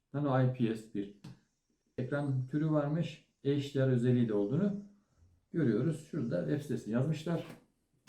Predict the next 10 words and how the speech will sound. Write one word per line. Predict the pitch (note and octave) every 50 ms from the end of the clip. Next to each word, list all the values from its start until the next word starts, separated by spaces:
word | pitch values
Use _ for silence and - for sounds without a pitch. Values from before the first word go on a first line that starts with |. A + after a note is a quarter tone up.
| - - - _ _ - - _ _ _ _ _ _ - - - - -
Bu | - C#3
taraf | C3 E3 D#3 C#3+ B2+ C3
yüzünde | C#3+ C3+ C3+ C3+ A#2+ B2 D3 D3 - - - - - _ _ _ _ _ _ _ _ -
açılmış | C#3+ C#3 C#3 - D3 C#3+ C#3 C#3 - - -
halinin | C3+ B2+ B2+ B2+ B2+ B2 B2 B2+ B2+ - - - _ _ _ _ _ _ _ _ _ _ _ -
resimleri | C3 C3+ C3 - - C#3+ C#3+ C#3+ C#3 C3 A2
var. | A2+ D#3+ F3 - - - - - _ _ _ _ _ _ _ - - - - - _ _ - - - _ _ _ _ _ _ _ _ _ _ _ - - - - -
Diğer | D3+ D3 D3 C#3+ C#3 -
tarafa | - C#3+ A#2+ A2+ A#2
bakarsak | D3 D#3+ D3+ - - F3 - - E3 C#3 - - -